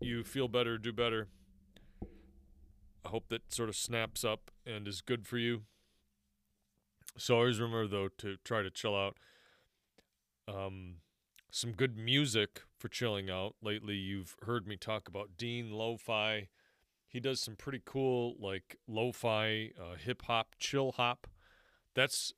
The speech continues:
a good thing for relaxing. Obviously, so are drinks.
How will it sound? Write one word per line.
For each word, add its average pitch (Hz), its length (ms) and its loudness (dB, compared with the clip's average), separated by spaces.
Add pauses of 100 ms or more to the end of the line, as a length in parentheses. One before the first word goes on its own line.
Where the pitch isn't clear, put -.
a 104 300 0
good 120 260 0
thing 120 320 -2
for 113 260 2
relaxing. 117 680 2 (2750)
Obviously, 180 800 6 (460)
so 147 280 4
are 110 120 6
drinks. 110 520 -2